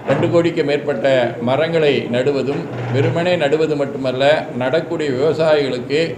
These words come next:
அந்த நிறுவனம் நமக்கு பொருளாதார அடி-, அடிப்படையிலே உதவியும் செய்கின்றது. அப்படி உதவி செய்யக்கூடிய வகையிலே இந்த மரங்கள் நடப்படுகின்றன.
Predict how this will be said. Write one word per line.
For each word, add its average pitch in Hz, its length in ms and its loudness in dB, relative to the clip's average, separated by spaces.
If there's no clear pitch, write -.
அந்த 139 220 -2
நிறுவனம் 156 500 0
நமக்கு 139 640 0
பொருளாதார 170 640 6
அடி-, 147 200 0
அடிப்படையிலே 147 720 0
உதவியும் 165 440 -2
செய்கின்றது. 123 480 -2
அப்படி 131 260 -2
உதவி 156 300 2
செய்யக்கூடிய 151 640 -2
வகையிலே 147 520 0
இந்த 135 140 -2
மரங்கள் 139 380 -2
நடப்படுகின்றன. 123 800 -2